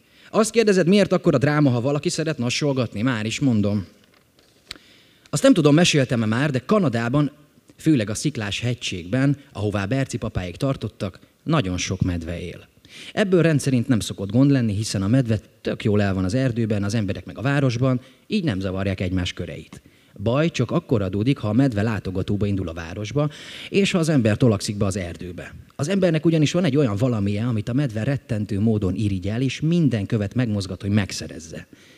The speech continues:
A kajája. És hidd el nekem, ha a medve minden követ meg akar mozgatni, akkor ott minden kő, és ha nem vigyázol, csont is meg lesz mozgatva, nincs mese. Éppen ezért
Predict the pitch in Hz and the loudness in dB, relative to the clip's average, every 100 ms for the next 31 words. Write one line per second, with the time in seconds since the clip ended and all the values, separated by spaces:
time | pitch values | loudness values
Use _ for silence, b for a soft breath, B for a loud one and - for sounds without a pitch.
0 | b b - - 117 95 92 - 107 107 | b b -16 -8 -6 -6 -10 -12 -14 -16
1 | - _ _ _ B B B B B 151 | -20 _ _ _ B B B B B -4
2 | 160 - 160 131 123 117 117 107 127 156 | -2 0 0 2 2 2 0 2 4 2
3 | 127 135 165 123 110 127 110 135 123 110 | 2 4 6 6 4 2 2 4 4 2
4 | 104 131 120 113 110 - - - 107 156 | 2 2 2 0 -2 -4 -4 -4 -2 2
5 | 180 131 104 92 - 123 135 110 92 104 | 6 6 4 -2 0 2 2 0 -2 0
6 | 117 151 101 92 98 92 92 92 - 180 | 2 2 2 -2 -4 -4 -6 -8 -6 -2
7 | 120 98 90 - - 113 131 120 107 113 | -2 -2 -6 -8 -4 0 0 0 0 0
8 | - 107 117 95 92 - 92 117 101 98 | -2 0 0 0 -4 -2 2 2 2 -2
9 | 85 - - B B B B B 208 214 | -6 -8 -10 B B B B B 2 4
10 | 139 143 113 107 - | 4 4 2 -2 -6